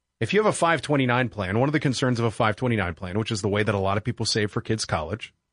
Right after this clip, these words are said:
if you have one of those and you don't use it, but you've had it for fifteen years, well, now you can roll that money, up to thirty-five thousand dollars of it, into a Roth I R A. So it's not all for naught.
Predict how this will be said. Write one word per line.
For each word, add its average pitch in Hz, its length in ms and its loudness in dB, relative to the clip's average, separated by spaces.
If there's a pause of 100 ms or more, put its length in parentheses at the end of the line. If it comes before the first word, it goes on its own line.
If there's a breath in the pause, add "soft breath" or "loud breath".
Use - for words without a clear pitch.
(1000)
if 120 140 -4
you 156 140 2
have 208 220 4
one 165 100 4
of 120 60 2
those 117 200 2
and 120 100 -2
you 147 80 2
don't 139 240 2
use 135 300 2
it, 98 140 -4
but 107 120 -8
you've 107 140 -4
had 135 160 2
it 127 100 -4
for 113 100 -6
fifteen 117 400 -2
years, 131 280 -2
well, 110 100 2
now 139 120 4
you 160 180 2
can 127 180 2
roll 160 340 4
that 101 240 2
money, 92 260 -2
up 123 100 0
to 123 80 2
thirty-five 131 480 2
thousand 113 300 0
dollars 92 280 -2
of 110 80 -2
it, 110 80 0
into 120 220 2
a 113 40 4
Roth 113 280 2
I 123 100 4
R 156 120 0
A. 120 140 0
So - 140 -4
it's 104 140 -4
not 139 160 2
all 139 140 2
for 143 120 -2
naught. 104 300 0